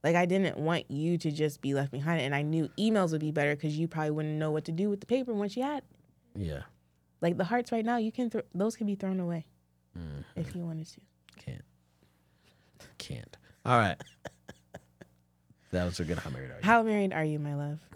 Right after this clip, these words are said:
Speaker 2: All right. I'm so married that two mornings ago, I had the worst situation ever happen to me.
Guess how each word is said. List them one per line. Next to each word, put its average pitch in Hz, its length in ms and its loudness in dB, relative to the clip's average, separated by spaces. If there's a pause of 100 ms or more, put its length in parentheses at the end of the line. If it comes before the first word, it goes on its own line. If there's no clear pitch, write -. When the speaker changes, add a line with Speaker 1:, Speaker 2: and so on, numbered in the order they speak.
(420)
Speaker 2:
All 62 80 -6
right. 55 180 -12
I'm 113 340 2
so 104 380 -2
married 87 640 -4 (1700)
that 95 720 0 (800)
two 156 240 2
mornings 117 500 4
ago, 69 360 -10 (640)
I 90 80 0
had 101 280 2
the 85 120 -4
worst 90 420 0
situation 80 800 -4
ever 82 260 -8
happen 82 460 -10
to - 100 -12
me. 73 240 -12